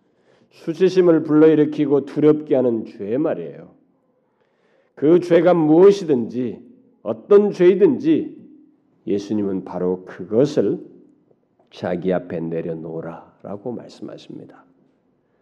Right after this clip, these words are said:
다시 말해서 더 이상 그것으로 두려워하지 말고 수치스러워하지 말고 사람들을 피하지 말고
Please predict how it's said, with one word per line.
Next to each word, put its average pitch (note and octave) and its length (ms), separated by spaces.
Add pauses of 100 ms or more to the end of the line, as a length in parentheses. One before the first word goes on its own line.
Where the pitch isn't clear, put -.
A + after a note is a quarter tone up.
(540)
다시 A2 220
말해서 C#3+ 400
더 C#3 120
이상 F3 380
그것으로 G#3+ 960 (560)
두려워하지 F#2+ 680
말고 E2+ 680 (420)
수치스러워하지 A#3 840
말고 C#3 580 (260)
사람들을 A#3 640
피하지 D3 420
말고 A#2+ 640